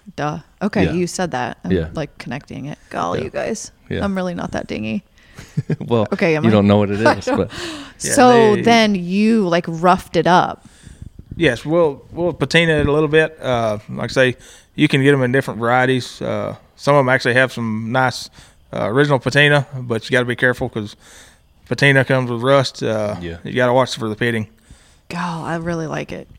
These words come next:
Speaker 2: And
Speaker 1: I
Speaker 2: the,
Speaker 1: mean,
Speaker 2: and so, and some guys will have 'em fully painted. I mean, you've done 'em
Speaker 3: Yes,
Speaker 2: fully painted,
Speaker 3: I've had 'em
Speaker 2: right?
Speaker 3: fully painted. I've had
Speaker 2: Yeah.
Speaker 3: 'em bare metal, clear
Speaker 2: Yeah.
Speaker 3: coated. Uh, like I say, there's a variety of different ways to go.
Speaker 2: Yeah.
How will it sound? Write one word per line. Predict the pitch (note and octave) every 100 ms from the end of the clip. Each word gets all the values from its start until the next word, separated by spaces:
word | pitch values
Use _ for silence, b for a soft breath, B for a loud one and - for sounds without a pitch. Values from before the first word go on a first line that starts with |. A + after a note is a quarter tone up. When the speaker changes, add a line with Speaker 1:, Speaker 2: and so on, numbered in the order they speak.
| _ -
Speaker 2:
And | A2
Speaker 1:
I |
Speaker 2:
the, | G#2+ G2+
Speaker 1:
mean, | D#3 D#3
Speaker 2:
and | A#2 A2
so, | G#2 A2+ -
and | G#2+ G#2+
some | - C#3+
guys | B2 G#2 G2+
will | F#2+
have | G2+
'em | G2 F#2+
fully | - G#2+ G2+ G#2
painted. | G2+ G2 G2+ G#2
I | G2+
mean, | G2 G2+
you've | G#2+
done | G2+ G2+
'em | G2
Speaker 3:
Yes, | D#3
Speaker 2:
fully | A#2 G#2 G2+
painted, | G2 G2
Speaker 3:
I've | -
had | E3
'em | G#2
Speaker 2:
right? |
Speaker 3:
fully | E3 F#3+ F3+
painted. | D#3 E3+ E3+
I've | D#3 C3+
had | C#3+
Speaker 2:
Yeah. |
Speaker 3:
'em | C3+ B2+
bare | C#3 C#3+
metal, | C#3+ D#3 D3 C3 _
clear | - D#3+
Speaker 2:
Yeah. |
Speaker 3:
coated. | D3+ D3 C#3+ C#3 b b b b -
Uh, | G#2+ G2+ F#2+ -
like | -
I | C#3+
say, | B2
there's | B2+
a | B2+
variety | A#2+ B2 B2+ B2
of |
different | A#2+ - A2+
ways | B2 A#2+
to | A2+
go. | A#2+ A#2 - _
Speaker 2:
Yeah. | F#2+ D#2+